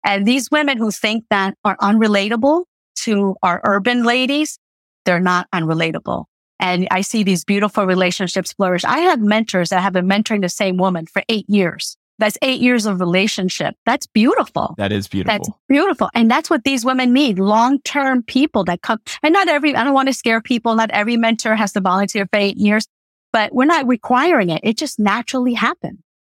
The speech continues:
Speaker 2: Because
Speaker 1: They
Speaker 2: they're becoming
Speaker 1: naturally
Speaker 2: friends.
Speaker 1: They're becoming friends. It's not a job. It's not a mission. It's not a job. It's not a goal. You're just making friends with somebody and you're living life with them. And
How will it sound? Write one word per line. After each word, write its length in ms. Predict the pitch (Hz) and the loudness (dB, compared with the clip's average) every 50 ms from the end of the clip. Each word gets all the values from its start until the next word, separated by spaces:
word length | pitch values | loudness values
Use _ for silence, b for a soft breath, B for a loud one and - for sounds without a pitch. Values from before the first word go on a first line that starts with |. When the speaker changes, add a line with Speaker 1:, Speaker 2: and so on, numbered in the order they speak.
| _ - | _ -4
Speaker 2:
Because 140 | 135 139 | 0 0
Speaker 1:
They 60 | 208 196 | 2 2
Speaker 2:
they're 60 | 196 202 | 2 2
becoming 160 | 190 196 214 | 0 0 0
Speaker 1:
naturally 340 | - 254 - 262 262 262 269 | 0 -2 0 0 0 0 2
Speaker 2:
friends. 600 | - 202 220 180 - - - - - - - _ | 2 2 0 0 -2 -4 -8 -10 -12 -12 -8 _
Speaker 1:
They're 120 | - 427 415 | -4 -2 0
becoming 420 | - 440 - - 440 440 440 440 359 | -2 -2 0 0 -2 0 0 -2 0
friends. 240 | _ 480 480 339 | _ -2 0 0
It's 140 | 339 - - | -2 -2 0
not 160 | 294 294 349 | 0 2 2
a 100 | 427 381 320 - | 0 -2 -2 -4
job. 400 | - 247 190 185 185 196 226 240 | -4 -2 0 0 2 0 0 0
It's 160 | 262 233 - - | -2 -4 -2 0
not 200 | 254 240 262 330 | 0 0 2 2
a 40 | |
mission. 500 | 330 277 247 233 220 - - - 220 214 | 2 4 4 2 0 0 -2 -2 -2 -2
It's 160 | 208 202 - - | -2 -4 -4 -2
not 180 | 208 208 240 | -2 0 0
a 80 | 302 269 | -2 -2
job. 360 | 208 - 220 196 190 196 185 | -2 0 2 2 2 2 -2
It's 160 | 190 - - | -4 -4 -2
not 160 | 202 196 208 | -2 0 0
a 80 | 254 269 | 0 0
goal. 460 | 220 190 220 202 185 175 185 202 214 _ _ _ _ _ _ _ | 0 2 2 2 2 2 0 0 -2 _ _ _ _ _ _ _
You're 100 | 233 247 | 0 0
just 460 | - - 285 294 311 - - - _ _ _ _ _ - | 0 -2 -4 -4 -4 -6 -10 -14 _ _ _ _ _ -2
making 380 | 233 240 262 254 294 277 240 | 0 0 2 0 0 -2 -2
friends 380 | - _ - 247 247 277 269 - | -6 _ -2 0 0 0 -2 -2
with 140 | 214 196 - | -4 -4 -2
somebody 460 | - 202 180 180 180 180 180 185 - | -2 -2 0 0 0 0 -2 -2 0
and 120 | 202 202 | 2 2
you're 140 | 208 208 202 | 4 4 4
living 300 | 220 233 247 240 247 220 | 4 2 2 2 0 0
life 320 | 190 185 170 165 - _ | 0 0 0 -2 -6 _
with 120 | - - - - | -10 -10 -6 -6
them. 200 | - - 196 - _ _ _ _ _ _ _ b b b | -8 -8 -8 -10 _ _ _ _ _ _ _ b b b
And 340 | - 202 190 196 196 196 170 | -2 0 0 0 0 -2 -2